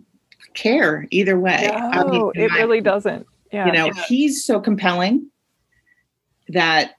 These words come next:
Speaker 1: it's hard not to be on his side, you know, um,
Speaker 2: Mm-hmm.
Speaker 1: but it's really not what the movie's about. It's not
Speaker 2: No.
Speaker 1: about, um,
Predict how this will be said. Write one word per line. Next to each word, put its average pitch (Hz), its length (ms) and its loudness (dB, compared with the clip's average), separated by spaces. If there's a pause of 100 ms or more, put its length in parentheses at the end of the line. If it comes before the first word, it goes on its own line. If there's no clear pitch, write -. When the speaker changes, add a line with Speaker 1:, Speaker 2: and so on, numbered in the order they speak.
(240)
Speaker 1:
it's 175 180 0
hard 165 280 0
not 165 200 2
to - 100 -2
be 180 200 0
on 180 100 2
his 185 160 -2
side, 202 340 2 (260)
you 170 140 -2
know, 165 440 -2
um, 160 340 -2
Speaker 2:
Mm-hmm. 196 640 -2 (120)
Speaker 1:
but 165 240 0
it's 165 200 -4
really 180 300 2
not 165 260 0
what 147 100 -4
the 156 60 -2
movie's 143 320 2
about. - 420 -4
It's 160 200 -4
not 175 180 2
Speaker 2:
No. - 180 0 (420)
Speaker 1:
about, 151 560 2 (1300)
um, 98 600 -4